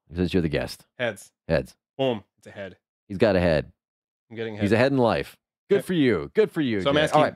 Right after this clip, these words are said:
Speaker 2: am I asking you the questions then because I flipped heads? Is that what's happening?
Speaker 1: Yeah, uh-huh. So,
Speaker 2: Okay.
Speaker 1: let's, hold on. Let's get, uh, I just gotta make this really nice, okay? You know?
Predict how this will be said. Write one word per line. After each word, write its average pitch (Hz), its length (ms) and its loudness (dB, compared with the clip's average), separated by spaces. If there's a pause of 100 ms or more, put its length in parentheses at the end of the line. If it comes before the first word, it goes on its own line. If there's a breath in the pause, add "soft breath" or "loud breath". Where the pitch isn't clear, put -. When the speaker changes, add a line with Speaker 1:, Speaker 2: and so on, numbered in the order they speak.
Speaker 2:
am 143 140 0
I 156 100 2
asking 139 320 -4
you 143 220 -6
the 170 80 -6
questions 170 360 -2
then 170 140 -2
because 151 180 -4
I 139 60 -2
flipped 147 200 -4
heads? 160 200 -4
Is 113 80 -12
that 113 80 -10
what's - 100 -12
happening? 104 160 2
Speaker 1:
Yeah, 69 140 0
uh-huh. 82 460 -4
So, 117 220 0
Speaker 2:
Okay. 110 100 -4
Speaker 1:
let's, 143 200 2
hold 143 120 6
on. 117 160 4
Let's 120 160 0
get, 123 200 0
uh, 104 280 0
I 101 60 2
just 85 140 -4
gotta 71 420 -2
make 76 220 -6
this 67 180 -8
really 60 240 -6
nice, 58 280 -12
okay? 90 200 -6
You 90 160 -6
know? 104 180 -4